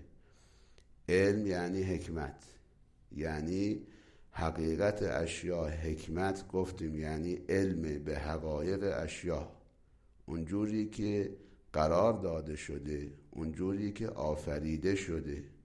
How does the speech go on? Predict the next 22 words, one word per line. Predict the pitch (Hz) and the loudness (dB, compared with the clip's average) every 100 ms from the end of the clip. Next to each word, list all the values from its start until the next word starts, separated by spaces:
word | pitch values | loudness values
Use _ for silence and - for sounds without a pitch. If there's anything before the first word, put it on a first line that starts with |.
| - | -16
اونجوری | - 78 78 92 98 98 | -6 -6 -2 0 2 0
که | 95 95 | -2 -2
در | 78 80 78 | 0 0 -2
جهان | 82 78 80 76 78 | 0 0 0 0 -2
خارج | 73 - 76 76 85 - | -4 -4 -2 2 0 0
واقعیت | 90 82 80 78 78 71 85 101 107 - | -2 2 2 2 0 0 4 6 6 2
داره، | 78 73 69 67 - - - - - | -2 -2 -4 -8 -12 -20 -20 -20 -6
نه | 123 | -2
اونجوری | 131 113 104 95 92 | 0 2 0 0 0
که | 90 87 | 0 -2
من | 85 82 | 0 -2
تصورش | 95 80 - 82 80 80 80 78 - | -2 -2 -2 -2 -2 -4 -4 -6 -8
می‌کنم، | 78 - 87 80 78 76 - - - - | -8 -8 -6 -4 -4 -6 -12 -20 -20 -8
از | - 85 | -4 -4
پیش | 87 87 82 | -4 -4 -2
خودم | 82 - 85 85 80 | -4 -2 -2 0 -2
فرضش | - 87 87 85 85 82 - | 0 4 4 4 0 -2 -4
می‌کنم، | 78 - 80 76 73 | -8 -6 -6 -4 -6
از | 58 76 69 | -6 -8 -8
پیش | 87 80 - | -10 -8 -8
خودم | 78 - 80 82 80 | -8 -4 -2 -2 -2
میبافمش. | 82 85 80 78 73 78 76 73 71 | -2 0 2 2 0 -4 -4 -6 -10